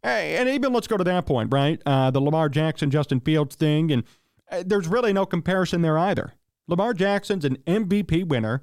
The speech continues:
He is a proven winning, winning quarterback. He's led the Ravens to so much. They're going to the N F-, A F C Championship game. Okay, way different story over there in Baltimore. Lamar Jackson, for better or for worse, is an M V P winning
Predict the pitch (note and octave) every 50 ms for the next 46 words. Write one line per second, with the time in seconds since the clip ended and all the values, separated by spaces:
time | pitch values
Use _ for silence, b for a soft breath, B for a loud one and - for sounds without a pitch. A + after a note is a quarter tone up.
0 | b b b b D#3 F3 E3+ D#3 - - E3 C#3+ - - - - - G3+ B3 C4
1 | G3+ G#3+ G3+ G3 F3 - _ - A#2 A#2 A#2+ E3+ F#3 F3+ E3+ E3+ F3+ - - D3
2 | C#3 F3+ G3 F3 E3+ F#3+ F#3 F#3 E3 - - F#3 G3 F#3+ D#3+ C3+ B2+ A#2 A2+ B2
3 | C#3+ - - D3 C3+ A2+ C#3+ C#3+ F3+ F#3 E3+ E3+ D3 B2+ D3+ D#3 F3+ F#3 F3+ F3
4 | D3+ C3 - C#3+ B2+ - - - G3 G3 F3+ E3+ D3+ C3+ C3+ C3+ - F3 E3+ G3
5 | G3 F#3 D#3 D3+ D#3+ F#3+ A3+ F#3 C#3 - - D#3+ - F3+ G#3+ B3 A#3 - - E3
6 | C#3 - F3+ G#3 A#3 - G3+ D#3+ - - - - - C#3 A#2 G#2+ G#2 C#3+ D#3+ -
7 | b b b b b b b b - E3+ E3+ - - - D#3 E3 F3 G3+ A#3 B3
8 | B3 B3 B3+ B3 B3 A#3+ A3+ A3 G#3 G3+ G3+ - G#3 F#3+ - - - G#3+ A3+ A#3+
9 | G#3+ C3+ - - - _ - - D#3 D#3 C#3 C3+ A#2+ - - - - - D#3 C3+
10 | E3+ D#3+ C#3 - - C3+ B2 - - _ _ _ _ _ _ _ _ _ _ _
11 | _ _ _ _ _ _ _ _ _ _ _ _ - F3 F#3 F#3 G#3+ B3 A3 F#3+
12 | G#3 G#3 G#3 G3+ - - G3+ F#3+ - D3 C#3 A#2 D3+ D#3+ F3 G#3 A3 - - D#3+
13 | F3+ F#3 - B3 A#3+ G#3 D#3 B2+ G#2+ G#2 G#2+ - - - b b b b - C3
14 | C#3 C#3+ D3 E3+ G#3+ G3+ B3+ C#4 - - - G3+ A3+ A3+ F3+ D3+ D3+ C#3+ B2 B2
15 | B2 C#3+